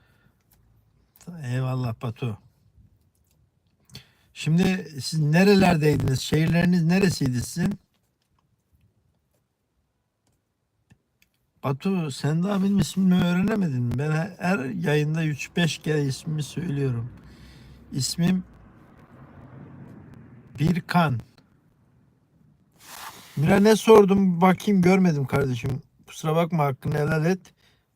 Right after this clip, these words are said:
Aynen demişsin, soru sormamışsın. Abi, senden bir şey isteyebilir miyim? Evet, isteyebilirsin dedim. Ondan sonra Mira,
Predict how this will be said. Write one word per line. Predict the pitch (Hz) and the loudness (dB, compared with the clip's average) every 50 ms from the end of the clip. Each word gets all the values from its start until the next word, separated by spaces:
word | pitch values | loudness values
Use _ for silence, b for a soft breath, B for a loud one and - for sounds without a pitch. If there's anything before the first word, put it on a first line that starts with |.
| _ _ _ _ _ - | _ _ _ _ _ 2
Aynen | 160 170 180 185 180 185 180 175 165 | 4 6 6 8 8 6 6 6 4
demişsin, | 160 156 143 143 131 - - - 214 | 2 2 0 0 -2 -2 -2 -2 -2
soru | - - 185 - 175 190 175 | -2 0 -2 0 0 0 -2
sormamışsın. | - - 175 180 170 165 151 135 123 120 - - 139 135 | 0 0 0 0 0 0 0 -2 -2 -4 -6 -8 -8 -4
Abi, | 147 156 165 175 170 175 170 156 139 | 0 2 2 2 2 0 -2 -4 -6
senden | 135 - 170 170 160 180 165 170 165 160 | -6 -6 -6 -4 -2 -2 -2 -2 -2 -4
bir | 143 | -4
şey | - 180 175 | -4 -4 -4
isteyebilir | 151 - - 170 160 160 156 160 165 170 151 | -6 -6 -6 -4 -4 -2 -2 -2 -2 -2 -2
miyim? | 139 139 151 165 190 - | -2 -2 -4 -6 -6 -4
Evet, | 180 165 165 165 160 - - | -4 -2 -2 -2 -4 -6 -10
isteyebilirsin | 139 - - 185 165 160 156 165 165 147 - - - 123 127 | -12 -10 -6 -4 -4 -4 -2 -4 -4 -6 -4 -4 -4 -4 -2
dedim. | 120 120 143 185 202 202 b b b b b b b b b b b b b b _ - | -2 0 -2 -2 -2 -4 b b b b b b b b b b b b b b _ -8
Ondan | - 160 151 160 160 160 160 160 151 | -6 -4 -2 -2 0 0 0 -2 -2
sonra | 131 - - 151 147 151 156 - 175 180 - - | -4 -4 -4 -2 -2 0 0 0 -2 -2 -4 -6
Mira, | 147 143 143 147 147 156 156 165 170 170 180 - | -6 -4 -4 -4 -2 -2 0 0 0 0 -2 -6